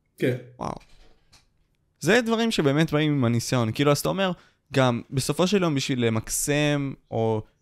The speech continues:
Speaker 2: לשפר את התוכן שלך, אתה צריך להתחיל ולעשות, בכדי להבין את הטעויות ולהבין מה אתה טוב בו ומה פחות טוב,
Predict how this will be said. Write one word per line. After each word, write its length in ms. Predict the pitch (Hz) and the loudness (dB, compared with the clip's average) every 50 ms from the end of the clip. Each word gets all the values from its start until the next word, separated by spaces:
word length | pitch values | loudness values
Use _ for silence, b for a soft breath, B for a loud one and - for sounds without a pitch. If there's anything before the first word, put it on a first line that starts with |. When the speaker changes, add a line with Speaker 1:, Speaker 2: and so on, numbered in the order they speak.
| _ _ - | _ _ -8
Speaker 2:
לשפר 460 | 120 113 - - 123 - - 139 131 | -6 -4 -2 -2 -2 0 2 2 2
את 100 | 131 - | 0 -2
התוכן 320 | 127 - 135 135 147 139 135 | -2 -2 0 0 0 -2 -2
שלך, 140 | - - | -4 -4
אתה 160 | 147 123 - 120 | -4 -6 -6 -6
צריך 600 | - - 123 127 131 139 139 143 - - - - - | -4 -2 -2 0 0 -2 -4 -4 -8 -14 -16 -10 -4
להתחיל 720 | 127 117 110 107 - - - - - - 143 143 139 127 113 | 0 2 2 2 0 -2 -8 -10 -6 -4 -4 -4 -4 -4 -6
ולעשות, 680 | 107 107 101 107 107 - - 135 143 190 - - - b b b b b - | -4 -2 -2 -2 -2 -2 -2 -2 -2 -2 -2 -6 -16 b b b b b -4
בכדי 300 | - 110 117 117 123 120 | -4 -2 0 2 2 4
להבין 340 | 120 113 113 113 131 135 131 | 4 4 4 4 2 0 0
את 100 | 123 - | 0 -2
הטעויות 440 | 120 - 113 110 107 120 123 131 127 117 | 0 0 2 0 2 2 0 -2 -2 -2
ולהבין 400 | 113 104 101 104 107 113 117 117 | -2 -2 0 -2 -2 -4 -2 -2
מה 100 | 117 113 | -2 -2
אתה 180 | - - - | -2 -6 -12
טוב 300 | - - 135 139 147 143 | -4 -2 0 0 0 0
בו 140 | - 143 131 117 | -2 -2 0 0
ומה 260 | 110 113 113 120 117 | 0 0 0 0 -2
פחות 460 | - - - - 107 143 156 147 - | -2 -4 -4 -2 2 2 2 2 2
טוב, 260 | - 110 104 107 - | 2 0 0 0 -4